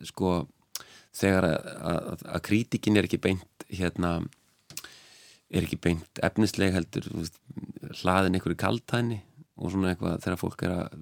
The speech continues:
beita einhverju, einhverju kaldhæðni eða einhverju svona, einhverjum svona neðanbeltis skotum í umfjöllun sinni.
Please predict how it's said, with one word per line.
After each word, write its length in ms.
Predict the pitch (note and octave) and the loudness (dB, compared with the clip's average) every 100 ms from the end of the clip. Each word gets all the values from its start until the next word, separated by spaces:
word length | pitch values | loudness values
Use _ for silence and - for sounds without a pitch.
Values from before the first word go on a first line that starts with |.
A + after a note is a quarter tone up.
| - | -2
beita 380 | F2+ F#2+ - | 0 0 0
einhverju, 320 | F2 - F2+ - | -2 -2 -2 -2
einhverju 340 | F2 - F#2 | -4 -2 -4
kaldhæðni 640 | - F#2+ - - G#2 G#2 | -2 -6 -4 -4 -2 0
eða 160 | G#2 F#2 | -2 -4
einhverju 260 | F#2+ - F2+ | -4 -6 -4
svona, 220 | F#2 F2+ - _ _ - _ _ _ - | -2 -2 -4 _ _ -20 _ _ _ -6
einhverjum 320 | - F2 F2 | -2 -2 0
svona 160 | F#2+ F2+ | 2 2
neðanbeltis 680 | - F#2+ G2+ F#2+ - - - - | 4 4 4 2 -2 -2 -4 -10
skotum 600 | - - A2 B2 - A#2+ G#2 - | -12 0 4 4 0 -4 -4 -12
í 220 | - G#2 A2 A2 - - | -2 2 4 2 -2 -2
umfjöllun 440 | G#2+ A2 B2 A#2+ | 0 0 -2 -4
sinni. 180 | A#2+ | -4